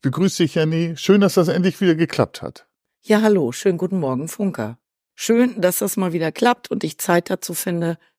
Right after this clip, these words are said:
Speaker 2: und wir mal wieder gemeinsam einen quatschen können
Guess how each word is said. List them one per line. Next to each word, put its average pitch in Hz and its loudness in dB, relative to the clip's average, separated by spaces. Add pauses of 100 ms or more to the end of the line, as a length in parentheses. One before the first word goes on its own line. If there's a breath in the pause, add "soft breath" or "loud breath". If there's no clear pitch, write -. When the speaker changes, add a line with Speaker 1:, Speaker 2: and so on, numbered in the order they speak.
(360)
Speaker 2:
und 190 0
wir 156 0
mal 156 0
wieder 135 2
gemeinsam 127 2
einen 160 -2 (220)
quatschen - -4
können 131 -2